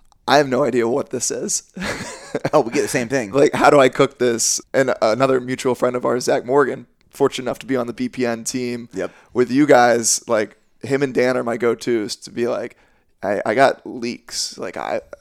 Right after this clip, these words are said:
Speaker 1: I don't know what to do with this." Like, or fennel. Like, wh-, how do I cook fennel?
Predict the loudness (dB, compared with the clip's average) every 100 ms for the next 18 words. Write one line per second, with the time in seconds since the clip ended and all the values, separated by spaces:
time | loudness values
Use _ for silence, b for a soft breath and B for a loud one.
0 | -20 -10 -4 -2 -2 -4 -4 -4 -4 -2
1 | -4 -4 -6 -6 -4 -4 0 0 0 -6
2 | -6 -4 -6 -2 4 4 4 0 -6 -2
3 | -2 -2 -6